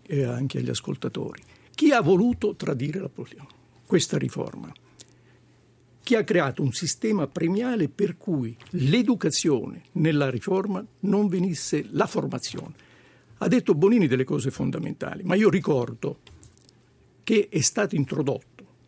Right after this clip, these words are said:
un meccanismo nella riforma di coordinamento tra le forze di polizia. L'unica scuola che esiste tra carabinieri, polizia, funzionari è per quella legge.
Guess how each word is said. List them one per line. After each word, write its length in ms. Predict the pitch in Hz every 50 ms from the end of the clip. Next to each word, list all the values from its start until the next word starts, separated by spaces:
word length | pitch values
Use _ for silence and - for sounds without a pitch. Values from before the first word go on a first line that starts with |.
| _ _ _ - - _ _
un 160 | - 202 190
meccanismo 720 | 175 175 175 170 - 170 175 214 233 220 - 233 175 - - _ _ _ - - - - - - - _
nella 240 | - 147 147 147 -
riforma 560 | 139 127 - - - 156 160 - - 151 - -
di 240 | - 170 - 180 - -
coordinamento 1080 | - - 196 185 - 160 135 110 117 143 139 139 147 160 196 214 220 208 - - 175
tra 160 | 156 - 170
le 120 | 143 151 135
forze 340 | - 185 156 - - 165
di 100 | 151 143
polizia. 540 | 127 - 147 139 131 - - - 139 135 - - - - - - _ -
L'unica 400 | 185 214 247 226 240 - 185 165
scuola 560 | - - - 202 160 127 110 - - - - _ _ _ - - _ _
che 120 | - - 175
esiste 520 | 156 - - 196 143 - - _ - -
tra 180 | - 139 - - _ _ _
carabinieri, 720 | - - 190 147 139 117 135 160 147 147 190 190 - 180 - - _ _ _
polizia, 560 | - - 147 139 131 - - - 220 208 117
funzionari 560 | - - 208 190 - - 196 190 214 214 208 - - - - - -
è 140 | - 214 -
per 300 | - - 208 170 147 -
quella 260 | - 214 170 147 139
legge. 360 | 123 - - 156 - -